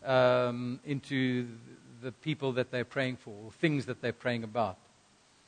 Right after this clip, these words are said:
And, and they, they will most often be involved in the prophetic ministry, uh,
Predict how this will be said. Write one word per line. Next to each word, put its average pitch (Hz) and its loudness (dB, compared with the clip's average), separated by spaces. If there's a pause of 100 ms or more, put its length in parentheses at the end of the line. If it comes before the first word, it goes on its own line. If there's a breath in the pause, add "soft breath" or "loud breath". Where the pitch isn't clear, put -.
(360 soft breath)
And, 147 2 (140)
and 156 2 (200)
they, 151 6
they 151 4
will 151 8
most 165 6
often 160 4
be 143 4
involved 139 8
in 135 -2
the 135 0
prophetic 160 2
ministry, 123 -4 (560 soft breath)
uh, 120 4